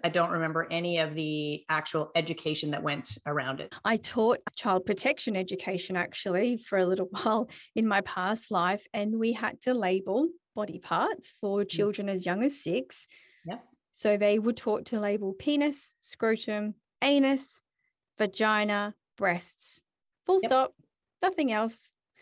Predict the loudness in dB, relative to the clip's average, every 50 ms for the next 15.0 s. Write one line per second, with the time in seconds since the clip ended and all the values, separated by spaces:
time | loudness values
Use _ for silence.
0 | -20 _ 0 2 4 4 2 2 0 0 _ 4 4 6 6 6 6 6 4 4
1 | 2 0 0 0 0 -2 -6 -8 -10 _ _ _ _ _ 0 2 4 4 4 2
2 | 2 0 -4 _ _ 0 0 0 0 -2 -2 -2 -4 -4 0 2 2 4 4 2
3 | 0 -4 -10 -16 _ _ _ _ _ _ _ _ -4 -4 -4 -4 0 0 2 2
4 | 2 0 0 0 2 2 2 0 0 0 -2 -2 0 -2 -2 -2 -2 -8 -4 -2
5 | 0 2 2 2 2 0 -4 _ _ _ _ _ 0 0 0 0 -4 -12 _ _
6 | -4 -2 0 -2 -2 0 -2 -2 -2 -4 -6 -12 _ -20 -20 -20 -20 -20 -20 -20
7 | -20 _ _ _ _ _ _ _ _ _ 2 4 6 6 4 6 4 4 6 6
8 | 4 4 2 2 2 2 2 2 0 -2 -2 -4 0 2 4 4 4 4 2 2
9 | 2 0 0 0 2 2 2 2 0 -4 0 2 2 2 2 2 0 -2 -2 -2
10 | -4 -2 0 2 4 6 6 6 6 6 6 6 6 6 4 2 0 -8 -16 -14
11 | 2 4 4 4 6 6 4 4 4 4 4 4 6 6 4 4 4 2 2 2
12 | 2 2 4 4 4 2 2 0 -2 _ _ _ _ 2 2 4 6 4 4 4
13 | 4 4 2 2 2 0 -2 -2 -2 -4 -2 -2 -2 -2 -2 -6 -2 0 -2 -2
14 | 0 0 -2 -2 -2 -2 -2 -2 0 0 0 -2 -4 -6 -6 -2 -2 -2 -2